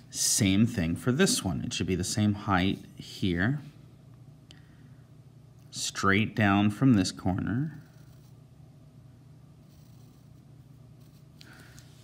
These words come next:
There we go, we have a table. Now, what if I want to put a plate on that table?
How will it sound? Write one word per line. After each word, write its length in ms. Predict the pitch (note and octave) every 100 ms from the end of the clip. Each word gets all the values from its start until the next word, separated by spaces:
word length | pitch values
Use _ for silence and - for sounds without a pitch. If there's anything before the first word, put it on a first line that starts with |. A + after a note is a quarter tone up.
| - -
There 120 | D#2
we 80 | A2+
go, 180 | E3 C4+
we 140 | C#3
have 160 | A2 G2+
a 60 |
table. 480 | B2+ G3+ A#3+ - G#2+ A2 - - - - - - - - - - - - - - -
Now, 340 | A2+ A2 D2+ A#1 - - - - - - - - - - -
what 120 | B2
if 140 | C3
I 40 | D3
want 220 | C3 A#2
to 80 | -
put 80 |
a 40 | A#2
plate 440 | - - A#2+ A#2
on 140 | G#2 G2
that 180 | F2+
table? 440 | - F#2 F2 -